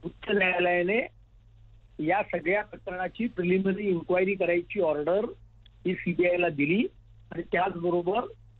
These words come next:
आवश्यक असेल तर एफआयआर दाखल करायची order दिली. आणि त्याच्यामुळे आता हे भाजपचं राजकारण आहे, विजकारण आहे, हे काँग्रेसवाल्यांची जी नाटकं आहेत, कोरोनाला सुद्धा भाजपवाले जबाबदार,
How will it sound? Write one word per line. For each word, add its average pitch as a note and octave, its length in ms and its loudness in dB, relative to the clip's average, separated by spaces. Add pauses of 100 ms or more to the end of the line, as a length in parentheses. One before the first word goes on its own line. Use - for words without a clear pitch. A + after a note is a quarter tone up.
आवश्यक G#3+ 380 -2
असेल B3+ 500 -2
तर D4 40 0
एफआयआर C#4 400 0
दाखल A3+ 320 0
करायची G3+ 340 -2
order E3+ 260 0
दिली. C#3+ 280 -8 (1200)
आणि F3 140 -2
त्याच्यामुळे G3+ 640 0 (400)
आता E3 180 -4
हे F3+ 120 2
भाजपचं F#3+ 520 -4
राजकारण G3 480 -2
आहे, G3+ 100 0
विजकारण G3 500 -2
आहे, F#3 100 0
हे G3 180 4
काँग्रेसवाल्यांची F#3 880 -2
जी F#3 120 0
नाटकं F#3 380 0
आहेत, C#3 120 0 (520)
कोरोनाला G3 480 2
सुद्धा G3 240 -2
भाजपवाले F#3+ 580 -2
जबाबदार, F#3+ 680 -2